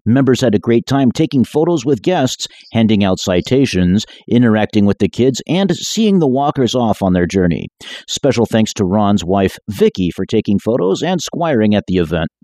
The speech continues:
We'll have a link to one of the photos she took in our show notes.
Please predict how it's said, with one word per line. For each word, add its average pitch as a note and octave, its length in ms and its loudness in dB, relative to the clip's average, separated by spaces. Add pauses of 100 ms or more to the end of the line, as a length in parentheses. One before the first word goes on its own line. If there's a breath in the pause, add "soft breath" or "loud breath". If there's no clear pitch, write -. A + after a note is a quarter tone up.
(320 loud breath)
We'll A#2+ 140 0
have C#3 140 0
a G#2+ 60 0
link G#2+ 300 2
to G#2+ 100 0
one G2+ 220 0
of F#2 160 0
the E2+ 120 -2
photos F#2 460 0
she - 240 -4
took E2+ 280 -2 (160)
in G2+ 160 0
our F#2 200 2
show F#2 220 -2
notes. - 340 -6